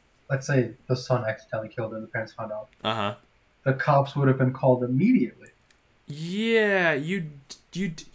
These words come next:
Speaker 2: you don't, like, "Oh, fuck, our daughter's dead. Let's hog tie her
Speaker 1: That's number
Speaker 2: and
Speaker 1: one.
Speaker 2: fucking,"
Speaker 1: And
Speaker 2: you know.
Speaker 1: if they had the time for the ransom note, they had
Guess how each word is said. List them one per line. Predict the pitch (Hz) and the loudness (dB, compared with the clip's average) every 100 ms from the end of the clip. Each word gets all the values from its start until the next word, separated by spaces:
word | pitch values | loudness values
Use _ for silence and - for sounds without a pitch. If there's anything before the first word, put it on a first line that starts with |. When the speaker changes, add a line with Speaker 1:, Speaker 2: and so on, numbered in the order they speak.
| - - - | -20 -20 -12
Speaker 2:
you | 170 196 | -4 -4
don't, | 165 190 220 262 - | 2 4 4 2 -2
like, | 175 143 - | -2 -2 -2
"Oh, | 139 127 90 | 0 2 0
fuck, | - - 113 101 | -6 0 0 0
our | 107 110 | 0 -2
daughter's | 104 95 101 98 95 104 | -2 -2 -2 -2 -4 -6
dead. | 107 98 | -6 -2
Let's | 127 160 - - - | -2 -2 -4 -6 -14
hog | 123 135 135 | -4 0 0
tie | 135 147 131 | -2 -2 0
her | 135 131 | 0 2
Speaker 1:
That's | 175 185 | 2 4
number | 214 156 | 2 2
Speaker 2:
and | 127 | 0
Speaker 1:
one. | 117 | -2
Speaker 2:
fucking," | 110 117 120 123 110 104 101 _ - - | -4 -6 -4 -4 -4 -6 -10 _ -14 -8
Speaker 1:
And | 160 147 135 _ - | -4 -4 -6 _ -6
Speaker 2:
you | 127 | -4
know. | 113 104 107 - - _ _ - | -2 -2 -4 -8 -20 _ _ 0
Speaker 1:
if | 180 | 0
they | - 156 | 2 0
had | - 202 | 0 0
the | 185 | -2
time | 165 147 147 135 | -2 0 0 0
for | - | -2
the | 120 | -6
ransom | 107 110 - 135 | -4 -6 -6 -4
note, | 143 - _ _ _ _ _ _ _ _ _ _ | -4 -6 _ _ _ _ _ _ _ _ _ _
they | - | 0
had | 131 127 151 | 2 2 0